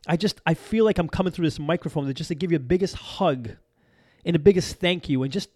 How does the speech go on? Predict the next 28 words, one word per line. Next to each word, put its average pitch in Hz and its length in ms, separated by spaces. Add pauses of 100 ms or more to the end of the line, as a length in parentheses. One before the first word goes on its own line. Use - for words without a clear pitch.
(500)
embrace 175 520
you 156 60
in 143 80
a 135 60
way 165 180
that 147 160 (140)
to - 100
tell 202 220
you 185 100
that 151 100
I 143 60
love 143 340
you 135 120
and 123 100
I 131 40
appreciate 156 500
you 131 100
so - 280
much, 160 440 (320)
so - 320
much. - 460 (380)
And 165 120
this 180 140
is 185 80
not 208 180
the 160 140
end, 170 140
guys. 107 440